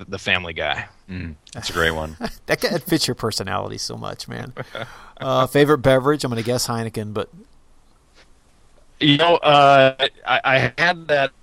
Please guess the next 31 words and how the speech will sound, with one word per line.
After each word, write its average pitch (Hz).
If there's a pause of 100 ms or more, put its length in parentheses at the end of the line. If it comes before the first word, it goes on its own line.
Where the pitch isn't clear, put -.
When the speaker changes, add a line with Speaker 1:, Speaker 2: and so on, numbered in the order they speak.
(140)
Speaker 1:
down 131
as 110
my 117
answer, 113
but 107
I've 110
changed, 110
uh, 98
as 104
part 113
of 104
my, 98 (340)
uh, 95
maturing 101
process. 98
I, 98
I'm 104
now 107
an 101
I 101
P 101
A 98
guy, 80
so -
I'm 95
gonna 98
go 92
with 90
an 90
ice 98
cold 92